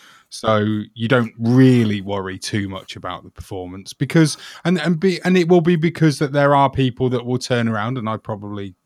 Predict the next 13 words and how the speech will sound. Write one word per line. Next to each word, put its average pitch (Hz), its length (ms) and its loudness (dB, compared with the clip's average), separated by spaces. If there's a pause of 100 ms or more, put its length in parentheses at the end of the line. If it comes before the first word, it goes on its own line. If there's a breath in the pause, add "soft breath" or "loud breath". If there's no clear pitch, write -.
(140)
include 107 320 -12
myself 113 380 -6
in 90 100 -12
this, 90 240 -18
which, 107 300 -18
which 113 240 -18
will 117 80 -12
turn 139 240 0
around 104 220 -6
and 104 80 -10
we'll 113 100 -6
just 113 220 -10
go, 113 200 -4